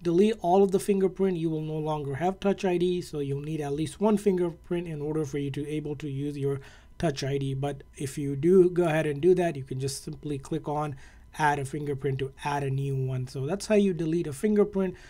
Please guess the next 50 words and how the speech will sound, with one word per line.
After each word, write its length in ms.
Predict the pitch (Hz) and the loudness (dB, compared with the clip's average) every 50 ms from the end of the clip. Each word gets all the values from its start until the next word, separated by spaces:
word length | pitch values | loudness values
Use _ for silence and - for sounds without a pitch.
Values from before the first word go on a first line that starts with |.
| - - - | -20 -20 -14
So 160 | - - 160 | -10 -8 -6
now 220 | 156 151 156 156 | -4 -4 -2 -4
if 100 | 147 135 | -2 -2
I 80 | 165 143 | -4 -4
lock 360 | 139 156 170 208 214 208 - | 0 4 4 4 4 4 2
my 200 | 208 185 170 160 | 0 0 0 0
phone 300 | 139 - 175 165 165 160 | -2 -2 -2 -2 -2 -2
this 200 | 160 165 165 - | -2 -4 -4 -4
time 380 | - - 156 156 156 156 156 139 - - - - - - - - - | -6 -6 -4 -4 -4 -6 -6 -8 -12 -18 -20 -20 -20 -20 -20 -14 -12
and 160 | 160 143 139 | -10 -10 -8
try 340 | - - 165 160 156 160 151 | -8 -4 -2 0 0 0 -2
to 200 | 143 - 151 143 | -4 -6 -6 -6
unlock 480 | 160 160 151 151 156 156 156 - - | -6 -6 -4 -4 -2 -2 -4 -4 -4
it 80 | 165 143 | -4 -4
with 180 | 147 139 139 | -4 -4 -4
my 140 | 143 139 139 | -6 -6 -6
finger 600 | 135 - - 208 208 208 196 196 196 196 190 180 - - - - - - | -4 0 2 2 4 4 6 6 6 4 4 0 -4 -10 -20 -20 -16 -12
that 140 | - 147 143 | -8 -6 -4
I 80 | 143 139 | -4 -4
set 240 | - - 151 147 | -4 -4 -2 0
up, 160 | 160 160 151 151 | 0 0 0 -2
as 120 | 143 139 | -4 -6
you 60 | 147 | -6
can 140 | 139 151 135 | -6 -6 -6
see 180 | - - 160 151 | -4 -4 -4 -2
here, 180 | 151 151 151 | -2 -2 -2
it 220 | 156 131 139 139 135 | -2 -4 -4 -6 -4
will 120 | 139 139 | -4 -4
not 320 | 135 135 139 147 147 143 143 | -4 -2 -2 -2 -2 -2 -2
unlock 480 | 143 139 135 147 165 185 185 185 - | -2 -2 0 2 4 4 4 4 2
anymore. 420 | 196 190 190 185 185 180 180 180 - | 2 2 2 2 0 0 -2 -4 -6
I'll 200 | 143 139 131 131 | -8 -8 -6 -6
have 260 | - - 143 143 135 | -6 -6 -6 -8 -8
to 180 | 135 - - 156 - | -8 -10 -12 -10 -8
enter 340 | - 165 151 139 - 156 147 | -8 -8 -8 -8 -8 -6 -6
my 220 | 139 135 131 131 | -4 -4 -4 -4
passcode 680 | 123 - - 202 220 208 208 - - - 196 196 196 170 - - - - - - - - - | -4 0 4 4 6 4 4 0 -2 0 0 2 0 0 -4 -12 -20 -20 -20 -20 -20 -18 -10
just 300 | - 165 156 139 - - | -8 -6 -6 -6 -6 -4
like 260 | 151 151 147 135 135 | -4 -4 -4 -4 -4
that, 240 | 143 143 147 143 139 | -4 -4 -2 -2 -2
and 100 | 131 131 | -4 -4
I'll 180 | 135 135 131 | -4 -4 -4
be 200 | 131 139 143 139 | -4 -2 -2 0
able 140 | 139 135 139 | 0 0 -2
to 120 | 135 - 135 | -2 -4 -4
get 220 | 127 139 135 131 | -4 -2 -2 -2
on 360 | 127 123 131 131 135 131 131 - - | -4 -4 -6 -6 -6 -6 -6 -8 -10
to 200 | - - 139 135 | -12 -8 -6 -4
my 200 | 131 123 123 120 | -4 -4 -4 -6
phone 500 | - - - 208 208 202 202 202 202 196 | -8 -2 4 6 6 8 6 6 2 0